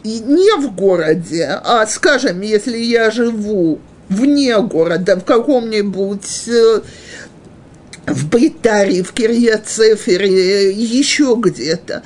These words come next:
я могу куда-то поехать, погулять немножко, походить.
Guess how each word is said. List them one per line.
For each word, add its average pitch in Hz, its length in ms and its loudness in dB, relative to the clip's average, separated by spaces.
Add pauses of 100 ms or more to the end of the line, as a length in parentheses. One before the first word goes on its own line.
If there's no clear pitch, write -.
(280)
я 294 220 4
могу 269 400 -2
куда-то 220 500 0
поехать, 202 840 -4
погулять 214 840 0
немножко, 151 760 -4
походить. 226 880 -2